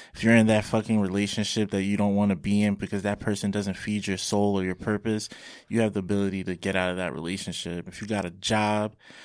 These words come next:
that you fucking hate going to, you clock in and you're ready to fucking break down in tears at lunchtime 'cause you're just like, "Fuck, I hate this job." You can quit that job.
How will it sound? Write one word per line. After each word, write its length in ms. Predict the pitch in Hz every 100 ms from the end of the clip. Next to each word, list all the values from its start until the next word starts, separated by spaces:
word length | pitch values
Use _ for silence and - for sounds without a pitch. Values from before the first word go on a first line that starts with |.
| - -
that 160 | 98
you 140 | 101 104
fucking 440 | - 104 - 98
hate 340 | 98 110 101
going 360 | 101 104 110 107
to, 400 | - 113 110 110 _ - -
you 100 | 107
clock 460 | 104 - 107 104 -
in 180 | 110 110
and 120 | 104
you're 120 | 101
ready 220 | 104 104 95
to 80 | 92
fucking 640 | - 104 107 101 98 - _ _ -
break 200 | 110 -
down 240 | 107 104
in 100 | 98
tears 600 | - 123 113 110 110 -
at 180 | 104 101
lunchtime 640 | 110 113 - 117 113 113
'cause 240 | 107 104 110
you're 100 | 101
just 260 | 107 101
like, 180 | 104 92
"Fuck, 540 | - - - 110 - - - _
I 120 | 113
hate 320 | 123 147 127 117
this 220 | 110 -
job." 440 | 120 117 120 127 - - - -
You 200 | - 147
can 180 | 143 117
quit 320 | - 127 120
that 220 | 110 104 95
job. 500 | 107 104 95 82